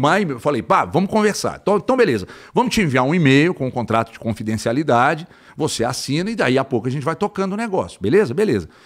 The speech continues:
Procurei meu diretor, falei, "Olha, eu recebi uma proposta, eu assinei um contrato de confidencialidade, eu não vou, eu não posso abrir nada além disso que eu tô te falando.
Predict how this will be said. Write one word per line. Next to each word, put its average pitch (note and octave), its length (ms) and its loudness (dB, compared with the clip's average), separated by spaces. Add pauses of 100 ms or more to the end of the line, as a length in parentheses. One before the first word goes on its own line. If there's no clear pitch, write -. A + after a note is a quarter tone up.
(420)
Procurei E3 400 -2
meu D3 120 -2
diretor, C#3+ 360 -6
falei, D3 200 -4
"Olha, A2 100 -2
eu A#2 60 -6
recebi D3+ 280 -10
uma G#2+ 180 -8
proposta, A#2+ 640 -8
eu B2 60 -12
assinei B2 240 -12
um A#2 40 -12
contrato G2 340 -14
de - 60 -20
confidencialidade, A#2+ 840 -12
eu F#2 60 -12
não F#2+ 100 -12
vou, F#2+ 140 -18
eu G2+ 40 -14
não G2+ 80 -12
posso A2 300 -10
abrir G2+ 220 -10
nada A2 280 -8
além G2 200 -10
disso A#2+ 340 -10
que - 60 -18
eu E2 40 -16
tô E2+ 100 -18
te - 80 -20
falando. A#2+ 380 -12